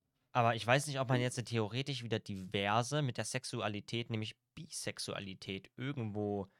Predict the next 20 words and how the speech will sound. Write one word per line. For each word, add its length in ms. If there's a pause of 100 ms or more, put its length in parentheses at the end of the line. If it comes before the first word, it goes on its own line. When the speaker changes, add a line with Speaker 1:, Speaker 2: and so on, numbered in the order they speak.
(160)
Speaker 1:
nicht 500 (440)
Speaker 2:
Ne, 140
die 220
Speaker 1:
zusammenschmeißen, 60
in 60
einem 160
Topf 240
könnte, 240
sondern 360
irgendwie 520
identifizieren, 920
ich 140
weiß 180
Speaker 2:
Ne, 60
die, 160
Speaker 1:
nicht. 20
Speaker 2:
divers, 520
divers 360
ist 180
ja, 340